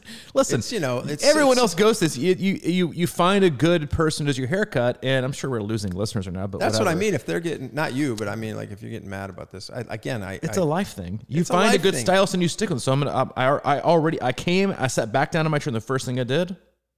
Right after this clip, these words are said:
Speaker 1: book a ne-, book, book a session with Frankie for next Saturday.
Speaker 2: Yeah, that's good.
Speaker 1: My
Speaker 2: What
Speaker 1: hair is
Speaker 2: we always
Speaker 1: barely
Speaker 2: say.
Speaker 1: gonna move, and I was like, "I'm, I'm fixing this right now."
Speaker 2: Step number one to a good race: sweet haircut.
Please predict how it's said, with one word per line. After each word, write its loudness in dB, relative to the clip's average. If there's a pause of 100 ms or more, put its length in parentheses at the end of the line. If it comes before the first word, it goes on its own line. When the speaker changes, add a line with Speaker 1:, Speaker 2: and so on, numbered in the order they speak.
(760)
Speaker 1:
book -2
a -2
ne-, -2
book, -4
book -4
a -6
session -6
with -6
Frankie -6
for -10
next -8
Saturday. -12
Speaker 2:
Yeah, -6
that's -8
good. -4
Speaker 1:
My 4
Speaker 2:
What 2
Speaker 1:
hair 6
is 2
Speaker 2:
we 2
always 4
Speaker 1:
barely 4
Speaker 2:
say. 2
Speaker 1:
gonna 2
move, 2
and -2
I 0
was -4
like, -4
"I'm, -6
I'm -4
fixing -8
this -8
right -8
now." -12
Speaker 2:
Step -4
number -4
one -4
to -4
a -6
good -8
race: -10
sweet -12
haircut. -6